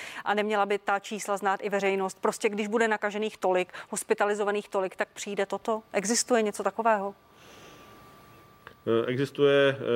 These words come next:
Speaker 2: eh, má to ministerstvo zdravotnictví, eh, nicméně, eh, nejsem oprávněn to teď prezentovat, to se zeptejte pana, eh, ministra Prymuly, ale ta čísla existují a, eh, určitě v tom příštím týdnu budou zveřejněna,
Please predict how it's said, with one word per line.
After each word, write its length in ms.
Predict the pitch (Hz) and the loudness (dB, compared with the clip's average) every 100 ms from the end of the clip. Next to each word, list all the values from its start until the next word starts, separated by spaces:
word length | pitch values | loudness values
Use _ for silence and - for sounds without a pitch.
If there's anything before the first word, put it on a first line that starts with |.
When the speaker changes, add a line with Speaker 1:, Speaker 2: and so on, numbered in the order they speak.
| 117 | 2
Speaker 2:
eh, 40 | |
má 160 | 117 117 | 2 2
to 100 | 127 | 2
ministerstvo 440 | 123 117 120 - | 0 0 -2 0
zdravotnictví, 840 | 127 120 120 131 123 131 131 131 127 - - - - _ - 117 117 117 | 2 4 2 -2 -2 2 4 4 0 -12 -20 -20 -20 _ -4 2 6 6
eh, 40 | |
nicméně, 460 | 120 117 127 127 127 | 4 0 0 2 4
eh, 280 | 127 127 120 123 120 120 117 117 117 113 107 127 | 4 4 2 2 4 4 2 -2 -6 -8 -12 -6
nejsem 400 | 127 131 147 143 | -2 0 0 -2
oprávněn 720 | 127 139 139 139 139 139 135 | -2 0 0 0 -2 -2 -4
to 140 | 139 | -2
teď 220 | 127 127 - | 0 -2 -2
prezentovat, 600 | 123 135 131 135 135 127 | 0 0 2 4 4 2
to 100 | 113 | -4
se 140 | - | -2
zeptejte 340 | 123 135 127 117 | -2 2 2 2
pana, 360 | 127 131 123 | 2 2 2
eh, 340 | 113 120 117 110 | 0 2 0 0
ministra 340 | 127 120 139 | -2 -2 -2
Prymuly, 440 | 123 123 131 131 127 | -2 -2 2 4 4
ale 200 | 127 120 - - - - | 4 0 -6 -20 -16 -4
ta 120 | 123 | -2
čísla 300 | 131 120 127 | -2 0 0
existují 680 | 120 123 - 131 127 131 127 | 0 -4 -2 2 4 4 4
a, 180 | 123 - - - - | 2 -2 -14 -8 0
eh, 40 | 113 117 117 117 113 - | 4 6 6 6 2 -4
určitě 600 | 127 - 120 135 127 120 110 | -8 -8 0 2 4 2 0
v 40 | |
tom 140 | 143 | -2
příštím 360 | 123 127 - 143 | -2 -4 -2 0
týdnu 640 | 123 120 131 131 127 120 120 - - | 0 2 6 6 6 4 0 -8 -16
budou 320 | 123 127 131 | -2 4 4
zveřejněna, 460 | 117 123 131 131 | 4 2 2 2